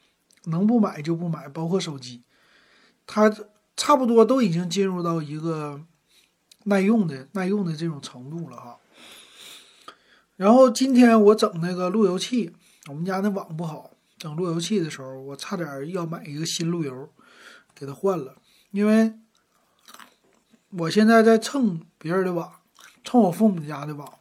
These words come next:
楼，楼对楼，正对面儿。啊，鹏硕呀，楼对楼正对面儿。完事儿呢，蹭网的距离其实并不远呢，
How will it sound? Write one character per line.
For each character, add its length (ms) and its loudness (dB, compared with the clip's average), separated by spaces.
楼， 300 -4
楼 200 -4
对 160 6
楼， 320 -4
正 160 0
对 120 0
面 140 2
儿。 180 -8
啊， 160 -14
鹏 260 -12
硕 200 -4
呀， 260 -14
楼 200 2
对 160 6
楼 220 2
正 200 4
对 120 2
面 180 4
儿。 200 -10
完 140 8
事 40 6
儿 120 6
呢， 100 8
蹭 220 2
网 320 2
的 100 4
距 220 4
离 180 4
其 160 0
实 100 2
并 240 0
不 120 4
远 280 -6
呢， 300 -16